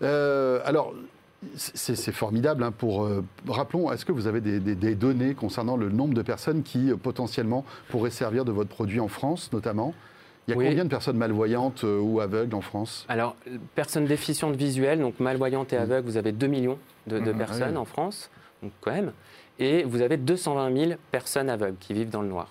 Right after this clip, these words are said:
Speaker 1: D'accord.
Speaker 3: Hmm.
Speaker 1: Et donc là, évidemment, ça a encore plus de sens, bien sûr, pour,
Speaker 2: Ouais. Et
Speaker 1: pour
Speaker 2: puis
Speaker 1: elles.
Speaker 2: après, si on prend le marché européen et Amérique du Nord,
Speaker 1: Mhm.
Speaker 2: là, on a quatre millions d'aveugles et vingt-quatre millions de personnes déficientes visuelles. Et ces chiffres vont augmenter,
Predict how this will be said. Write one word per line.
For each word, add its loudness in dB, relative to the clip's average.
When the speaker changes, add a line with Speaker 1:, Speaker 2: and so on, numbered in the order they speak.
Speaker 1:
D'accord. -2
Speaker 3:
Hmm. -14
Speaker 1:
Et -8
donc -4
là, -4
évidemment, -4
ça -6
a -2
encore -8
plus -6
de -2
sens, -6
bien -8
sûr, -6
pour, -6
Speaker 2:
Ouais. -2
Et 0
Speaker 1:
pour -2
Speaker 2:
puis 4
Speaker 1:
elles. 0
Speaker 2:
après, 0
si -2
on 2
prend -2
le 2
marché 0
européen 2
et 2
Amérique -2
du -2
Nord, 2
Speaker 1:
Mhm. 0
Speaker 2:
là, 0
on 0
a 0
quatre -2
millions 2
d'aveugles 0
et 2
vingt-quatre -2
millions 0
de -8
personnes -4
déficientes -2
visuelles. -2
Et -4
ces -2
chiffres -4
vont 0
augmenter, 0